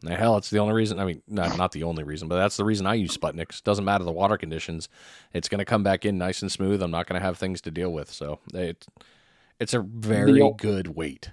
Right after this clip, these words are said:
Speaker 1: It really is.
Speaker 2: The only downside that I've been able to find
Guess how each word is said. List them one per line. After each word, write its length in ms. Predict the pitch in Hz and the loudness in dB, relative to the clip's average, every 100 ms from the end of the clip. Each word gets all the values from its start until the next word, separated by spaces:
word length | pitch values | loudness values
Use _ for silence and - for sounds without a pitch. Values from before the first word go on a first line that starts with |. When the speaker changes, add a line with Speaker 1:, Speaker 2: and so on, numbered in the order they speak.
| - - | -14 -6
Speaker 1:
It 140 | 95 | -6
really 420 | - 101 80 76 | -2 -2 -2 -8
is. 220 | - - - - _ _ _ _ _ _ _ _ _ _ _ 135 | -12 -16 -18 -20 _ _ _ _ _ _ _ _ _ _ _ 4
Speaker 2:
The 220 | 135 127 | 8 8
only 300 | 143 160 147 | 10 8 6
downside 1160 | 127 117 131 139 127 - 120 120 120 113 113 - - _ _ 135 | 6 6 8 8 6 4 6 8 8 8 4 -4 -12 _ _ 4
that 160 | 127 | 6
I've 340 | 117 123 123 120 | 8 8 8 6
been 240 | 120 113 - - - | 2 0 -4 -10 2
able 300 | 139 131 120 | 6 8 6
to 80 | 110 | 4
find 680 | - 113 117 120 120 117 | 2 4 6 6 6 4